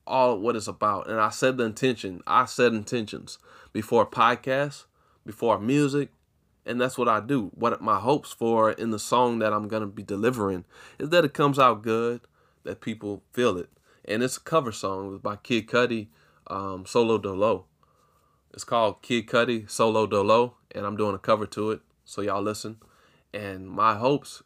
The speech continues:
that you feel something even in this talk itself. I'm not brushing past the talk. I'm not half doing it. I'm not half-assing it. I'm not half-ass. I'm not half-assing it or half a job. I'm not,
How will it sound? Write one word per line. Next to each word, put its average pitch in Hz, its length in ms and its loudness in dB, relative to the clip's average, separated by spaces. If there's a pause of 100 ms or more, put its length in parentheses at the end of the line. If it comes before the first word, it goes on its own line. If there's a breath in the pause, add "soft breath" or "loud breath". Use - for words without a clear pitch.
(100)
that 143 480 -8 (340)
you 135 140 -12
feel 147 240 0
something 117 500 -2
even 131 280 -2
in 127 80 2
this 107 160 -4
talk 135 400 0
itself. 107 340 -2
I'm 107 140 -4
not 127 280 2 (320 soft breath)
brushing 120 300 0
past 113 280 4
the 104 80 -8
talk. 117 420 -2 (800)
I'm 110 120 -4
not 104 180 0
half 107 280 0
doing 101 280 -4
it. - 80 -20 (680)
I'm 113 60 -10
not 101 120 -6
half-assing 107 640 0
it. 87 100 -20 (840)
I'm 101 100 -8
not 107 200 0
half-ass. 101 760 -2 (180)
I'm 101 100 -6
not 104 180 4
half-assing 110 720 2
it 101 100 -2
or 92 260 -4
half 107 260 0
a 101 40 -16
job. 107 500 2 (360 soft breath)
I'm 104 100 -6
not, 110 260 -2